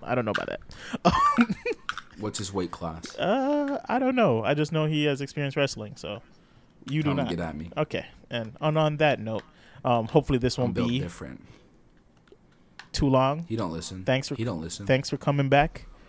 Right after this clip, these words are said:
Speaker 2: Tell him
Speaker 1: Um,
Speaker 2: to get
Speaker 1: no,
Speaker 2: at
Speaker 1: he
Speaker 2: me.
Speaker 1: does listen. Thanks for coming
Speaker 2: All the way
Speaker 1: back.
Speaker 2: to fifty-one minutes?
Speaker 1: Yes, he
Speaker 2: Uh-uh.
Speaker 1: listens to
Speaker 2: Ain't
Speaker 1: the
Speaker 2: no
Speaker 1: whole
Speaker 2: way.
Speaker 1: thing, sometimes multiple times. Thanks for coming
Speaker 2: What's
Speaker 1: back.
Speaker 2: his name? Roger, get at me, boy.
Speaker 1: Oh, Lord. Thanks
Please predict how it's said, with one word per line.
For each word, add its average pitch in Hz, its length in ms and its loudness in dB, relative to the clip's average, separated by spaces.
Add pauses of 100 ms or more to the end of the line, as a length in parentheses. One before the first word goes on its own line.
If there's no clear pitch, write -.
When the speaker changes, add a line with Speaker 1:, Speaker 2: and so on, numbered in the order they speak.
(520)
Speaker 2:
Tell 139 120 6
him 139 60 6
Speaker 1:
Um, 147 100 -2
Speaker 2:
to 170 60 -4
get 87 140 -2
Speaker 1:
no, 151 100 6
Speaker 2:
at 131 60 4
Speaker 1:
he 170 80 2
Speaker 2:
me. 151 40 2
Speaker 1:
does 185 200 4
listen. - 240 -4 (400)
Thanks 147 320 4
for - 180 -2
coming 151 240 2
Speaker 2:
All 143 60 2
the 139 60 2
way 143 120 8
Speaker 1:
back. 196 60 4
Speaker 2:
to - 60 -8
fifty-one 104 440 -4
minutes? 117 340 -6
Speaker 1:
Yes, 123 420 0
he 156 160 2
Speaker 2:
Uh-uh. 147 60 4
Speaker 1:
listens 151 220 2
to 170 60 -2
Speaker 2:
Ain't 139 60 2
Speaker 1:
the 123 60 4
Speaker 2:
no 127 40 2
Speaker 1:
whole 123 100 6
Speaker 2:
way. 90 60 -6 (120)
Speaker 1:
thing, - 80 -10
sometimes 139 400 -2
multiple - 280 -6
times. - 300 -14 (720)
Thanks 131 180 0
for 151 80 -4
coming 147 180 0
Speaker 2:
What's 101 100 4
Speaker 1:
back. 131 120 6
Speaker 2:
his 110 100 6
name? 110 180 -2
Roger, 101 400 6
get 90 240 4
at 78 160 6
me, 71 100 0
boy. 76 220 0
Speaker 1:
Oh, 90 160 -4
Lord. 71 440 -6 (440)
Thanks - 560 2